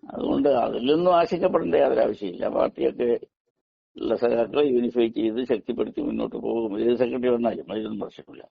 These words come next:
അതിന് വളരെ ക്രൂഷ്യൽ ആയിട്ടുള്ള ഒരു ഇയറാണ് രണ്ടായിരത്തി ഇരുപത്തിനാല് കാണുന്നത്. ഇന്ത്യയെ രക്ഷിക്കണമെങ്കിൽ, ഇന്ത്യയെ ജനാധിപത്യത്തെ രക്ഷിക്കണമെങ്കിൽ,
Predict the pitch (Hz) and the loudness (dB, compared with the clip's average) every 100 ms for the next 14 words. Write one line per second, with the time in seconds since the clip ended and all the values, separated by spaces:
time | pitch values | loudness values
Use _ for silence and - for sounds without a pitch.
0 | 107 120 127 117 110 123 120 120 - 131 | -2 2 4 4 4 2 2 2 2 0
1 | - 127 127 131 131 127 123 123 113 113 | 4 4 4 4 4 4 6 4 4 4
2 | 127 135 135 135 123 123 120 110 - 117 | 4 4 6 4 4 4 2 2 -2 -2
3 | - 110 107 110 104 - - - - _ | -2 -2 2 2 2 0 -4 -4 -6 _
4 | _ _ - 98 107 123 120 107 131 127 | _ _ -8 -4 2 4 4 -2 -2 0
5 | 123 123 104 120 120 - - _ 113 117 | 2 2 0 0 0 -2 -12 _ -2 2
6 | 117 127 110 113 120 123 123 123 123 117 | 2 2 -2 0 2 2 2 0 0 0
7 | 117 110 113 110 107 110 | -2 -2 0 -2 -2 -4